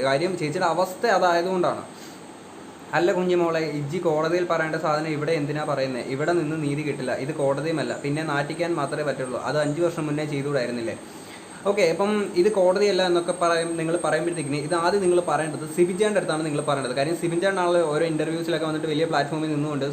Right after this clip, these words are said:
തൻ്റെ ഭാര്യയായിട്ടുള്ള ചിഞ്ചു ചേച്ചിനെ പറ്റിയിട്ട് സംസാരിക്കുന്നത്. അപ്പോൾ ഇത് ആദ്യം നിങ്ങൾ പറയേണ്ടത് സിബിൻ ചാൻ്റെ അടുത്താണ്. പിന്നെ അഞ്ച് വർഷം മുന്നേ, ആ, ഇത് ചെയ്തുകൂടായിരുന്നു എന്ന് ചോദിച്ചു കഴിഞ്ഞാൽ അഞ്ച് വർഷം മുന്നേ തന്നെ ഇവർക്കിടയിലുള്ള ഒരുപാട് പ്രശ്നങ്ങൾ കാര്യങ്ങളൊക്കെ ഉണ്ടായിരുന്നുള്ളൂ. ഈ അടുത്താണ് ഇപ്പം സിബിൻ ചാണ്ട് ഓരോ ഇൻ്റർവ്യൂസിൽ വന്നിട്ട് പറയുക,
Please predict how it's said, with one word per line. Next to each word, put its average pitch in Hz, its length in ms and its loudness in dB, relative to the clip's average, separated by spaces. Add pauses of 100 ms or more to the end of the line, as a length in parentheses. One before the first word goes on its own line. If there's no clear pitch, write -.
തൻ്റെ 143 200 0 (240)
ഭാര്യയായിട്ടുള്ള 143 540 0
ചിഞ്ചു 143 220 0
ചേച്ചിനെ 160 320 0
പറ്റിയിട്ട് 156 260 0
സംസാരിക്കുന്നത്. 165 420 -2 (220)
അപ്പോൾ 202 180 2
ഇത് 220 140 4
ആദ്യം 208 180 2
നിങ്ങൾ 196 220 0
പറയേണ്ടത് 165 320 0 (120)
സിബിൻ 151 220 -2
ചാൻ്റെ 151 160 0
അടുത്താണ്. 113 240 -4 (300)
പിന്നെ 175 180 2 (140)
അഞ്ച് 208 240 0
വർഷം 214 260 0
മുന്നേ, 185 200 0 (460)
ആ, - 20 4 (540)
ഇത് 175 160 2
ചെയ്തുകൂടായിരുന്നു 175 520 4
എന്ന് 170 120 2
ചോദിച്ചു 165 240 -2
കഴിഞ്ഞാൽ 160 240 0
അഞ്ച് 143 180 -2
വർഷം 175 220 -2
മുന്നേ 170 240 2
തന്നെ 170 240 0
ഇവർക്കിടയിലുള്ള 165 640 0
ഒരുപാട് 151 400 0
പ്രശ്നങ്ങൾ 160 300 -2 (100)
കാര്യങ്ങളൊക്കെ 156 440 0
ഉണ്ടായിരുന്നുള്ളൂ. 160 400 -2 (340)
ഈ 139 40 0 (100)
അടുത്താണ് 165 400 0
ഇപ്പം 156 220 -4
സിബിൻ 143 200 0
ചാണ്ട് 156 220 -2
ഓരോ 147 180 0
ഇൻ്റർവ്യൂസിൽ 147 500 -2
വന്നിട്ട് 139 260 -2 (180)
പറയുക, 135 260 0